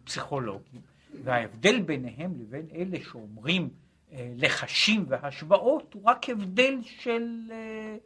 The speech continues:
של מה שקוראים, אה, של איזה,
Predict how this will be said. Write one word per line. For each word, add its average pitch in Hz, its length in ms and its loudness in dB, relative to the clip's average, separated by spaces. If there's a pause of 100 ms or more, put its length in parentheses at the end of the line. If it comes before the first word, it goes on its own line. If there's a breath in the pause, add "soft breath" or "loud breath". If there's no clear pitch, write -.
(320 soft breath)
של 226 420 4
מה 208 200 0
שקוראים, 208 800 -8
אה, 214 200 -18
של 226 300 -2
איזה, 240 380 10